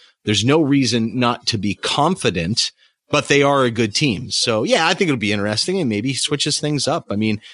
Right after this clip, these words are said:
I, I, I'd have to go back to look, but I think everyone we've played against, has anyone we played against played a back three?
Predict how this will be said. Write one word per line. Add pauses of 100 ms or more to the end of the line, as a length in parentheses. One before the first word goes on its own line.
(180)
I,
I,
I'd
have
to
go
back
to
look,
but
I
think
everyone
we've
played
against, (800)
has
anyone
we
played
against
played
a
back
three?